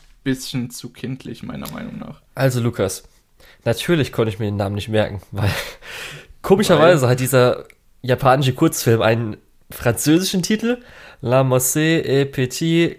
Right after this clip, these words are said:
Speaker 2: Coubé, keine Ahnung, The House
Speaker 1: Ja.
Speaker 2: of Small Cubes oder Tsumiki no Le.
Speaker 1: Nee, den
Speaker 2: Zweitausendacht
Speaker 1: hab ich
Speaker 2: hat er
Speaker 1: nicht.
Speaker 2: den Kurzfilm gewonnen. Den gab's
Speaker 1: Ja,
Speaker 2: damals
Speaker 1: okay,
Speaker 2: auf
Speaker 1: das
Speaker 2: Netflix. Also ich hab den auf Netflix gesehen. Keine
Speaker 1: Mhm.
Speaker 2: Ahnung, ob's noch gibt, zwölf Minuten.
Speaker 1: Vielleicht muss ich den noch mal nachholen.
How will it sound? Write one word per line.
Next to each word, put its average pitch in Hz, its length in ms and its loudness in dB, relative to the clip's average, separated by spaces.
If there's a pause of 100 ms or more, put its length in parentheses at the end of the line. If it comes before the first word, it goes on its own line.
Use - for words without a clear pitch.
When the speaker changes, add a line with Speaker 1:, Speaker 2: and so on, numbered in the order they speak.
(600)
Speaker 2:
Coubé, 170 460 0 (220)
keine 123 240 2
Ahnung, 196 280 0 (500)
The - 80 0
House 139 300 2
Speaker 1:
Ja. 131 60 -2
Speaker 2:
of 127 80 0
Small 127 360 2
Cubes - 560 -4 (420)
oder 143 440 2
Tsumiki 165 640 -2
no 131 160 0
Le. 113 140 2
Speaker 1:
Nee, 95 40 2
den - 60 -4 (1040)
Speaker 2:
Zweitausendacht 117 480 0
Speaker 1:
hab - 60 -10
ich - 60 -8
Speaker 2:
hat 117 120 -2
er 92 120 -2
Speaker 1:
nicht. - 240 -18
Speaker 2:
den 110 100 -6
Kurzfilm - 420 -8
gewonnen. - 280 -10 (340)
Den 135 120 -2
gab's - 260 2
Speaker 1:
Ja, 127 100 4
Speaker 2:
damals 123 220 4
Speaker 1:
okay, - 20 0
Speaker 2:
auf 131 80 0
Speaker 1:
das 104 100 2
Speaker 2:
Netflix. 104 520 0
Also 113 120 -2
ich 123 100 0
hab 160 100 0
den 127 80 0
auf 117 120 0
Netflix 135 380 -2
gesehen. 104 240 -4
Keine 117 200 -2
Speaker 1:
Mhm. 110 60 0
Speaker 2:
Ahnung, 113 100 2
ob's - 180 -6
noch 101 160 -6
gibt, - 180 -8
zwölf 98 260 -4
Minuten. 101 340 -6
Speaker 1:
Vielleicht 143 260 0
muss 165 160 -2
ich 147 120 -6
den 139 140 -2
noch 131 140 -4
mal 110 120 -6
nachholen. 110 540 -10